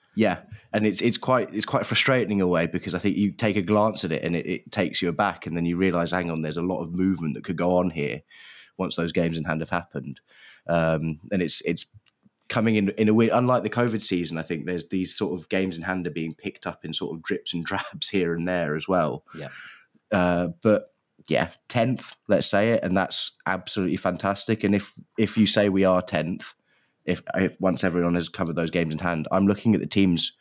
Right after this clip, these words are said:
Speaker 1: below us, and I would confidently say pretty much that we are better than all of them. I think we are probably the tenth best team in the league at, at a minimum, because you look below and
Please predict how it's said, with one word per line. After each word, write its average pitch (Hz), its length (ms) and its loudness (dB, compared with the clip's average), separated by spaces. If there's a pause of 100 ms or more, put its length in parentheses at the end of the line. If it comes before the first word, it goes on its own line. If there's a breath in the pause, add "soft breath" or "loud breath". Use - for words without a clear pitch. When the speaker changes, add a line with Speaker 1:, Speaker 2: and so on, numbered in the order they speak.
(460 soft breath)
Speaker 1:
below 92 300 4
us, 80 260 -2
and 90 140 0
I 90 140 4
would 90 200 -2
confidently 95 580 -4
say 90 280 0
pretty - 260 -2
much 92 300 -2
that 64 80 -6
we 87 140 0
are 80 60 0
better 82 480 -4 (580)
than 85 120 0
all 92 160 2
of - 140 -8
them. - 200 -12 (240 soft breath)
I 87 80 -4
think 85 200 0
we 92 140 4
are 87 340 4 (720)
probably 87 480 2
the 82 100 -2
tenth - 320 -4
best - 240 -2
team 80 380 -2 (500)
in 92 120 0
the 87 60 0
league 73 360 -2 (600)
at, - 480 -4
at - 180 -2
a - 20 -2
minimum, 76 500 -2 (160)
because 85 540 0
you 92 80 4
look 95 200 2
below 90 360 4
and 85 240 0